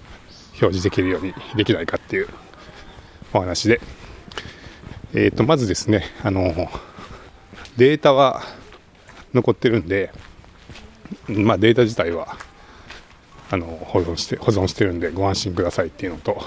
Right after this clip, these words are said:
そうですね、また百八十日超えるあたりで考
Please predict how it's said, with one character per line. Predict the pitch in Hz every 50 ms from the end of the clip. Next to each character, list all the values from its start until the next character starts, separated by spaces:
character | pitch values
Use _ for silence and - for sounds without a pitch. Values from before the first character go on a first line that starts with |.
| - - - - - - - - - - - - - - - -
そ | - 117
う | 107
で | 80
す | - 113
ね、 | 113 107 - -
ま | 110 110
た | - 123 117 117
百 | - - 123 - -
八 | 123 123 - 120
十 | 120 123
日 | 110 90 - -
超 | - 113 107
え | 104
る | 104
あ | 95
た | - - -
り | 120 107
で | 95 - - - - - - - - - - - - - - - - - - -
考 | -